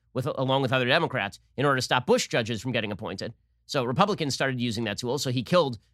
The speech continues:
the judicial filibuster. And then Republicans finally just rammed through judges on the basis of all of these, uh, all of these various heresies by Democrats.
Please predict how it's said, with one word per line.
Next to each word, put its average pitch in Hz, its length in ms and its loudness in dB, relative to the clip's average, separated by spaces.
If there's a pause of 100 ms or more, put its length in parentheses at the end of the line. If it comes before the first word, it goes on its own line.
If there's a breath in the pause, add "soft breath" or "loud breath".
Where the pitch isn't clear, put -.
the 131 60 -4
judicial 156 360 0
filibuster. 110 580 -4 (1120)
And 165 340 4 (320)
then 175 200 4
Republicans 175 480 2
finally 160 540 2
just 151 260 -6
rammed 135 360 2
through 170 160 -2
judges 151 440 2
on 151 120 -2
the 151 60 0
basis 156 340 0
of 151 200 -2
all 175 260 4
of 135 180 0
these, 127 280 0
uh, 123 240 0
all 147 160 4
of 131 80 -2
these 120 140 -2
various 139 400 4
heresies 120 580 0
by 131 200 2
Democrats. 120 580 -2